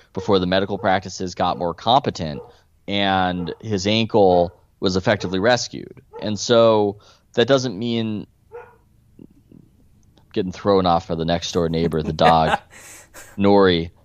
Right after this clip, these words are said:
Speaker 1: She wants to, she wants to play. She's a very aggressive barker. So, sorry about that. Okay.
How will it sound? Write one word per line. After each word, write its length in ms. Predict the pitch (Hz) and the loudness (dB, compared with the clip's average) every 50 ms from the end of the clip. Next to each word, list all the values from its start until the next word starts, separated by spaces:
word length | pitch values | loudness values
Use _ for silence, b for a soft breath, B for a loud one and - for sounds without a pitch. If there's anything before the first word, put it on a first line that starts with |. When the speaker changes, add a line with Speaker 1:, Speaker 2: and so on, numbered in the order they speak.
| _ _ _ | _ _ _
Speaker 1:
She 140 | - - | -2 0
wants 280 | 117 120 123 120 120 - | 4 4 4 2 2 0
to, 220 | 123 113 104 98 | 2 2 2 2
she 120 | 92 - 113 | 0 -2 -2
wants 240 | 113 113 113 110 - | 0 0 0 -2 -4
to 60 | 104 | -10
play. 500 | - - - 95 92 85 76 67 62 90 | -10 -4 -2 -2 -2 -2 -4 -6 -10 -12
She's 180 | 95 92 92 95 | -10 -10 -8 -4
a 20 | |
very 220 | 98 104 104 98 92 | -2 -2 0 0 0
aggressive 400 | 87 92 87 80 - - 82 - | 0 0 0 0 0 -4 -4 -2
barker. 460 | 90 80 76 82 - - 50 - - b b b b | -2 0 0 -2 -4 -8 -10 -10 -12 b b b b
So, 520 | - - - 175 170 143 110 95 95 - - - | -10 2 6 8 8 8 8 6 2 -2 -8 -16
sorry 320 | - - 113 101 101 98 | -6 -2 0 0 0 0
about 240 | 90 90 87 85 - | 0 -2 -2 0 2
that. 200 | 143 156 - - | 2 2 4 2
Okay. 380 | 156 156 - 180 139 92 - | 0 0 2 0 0 0 -2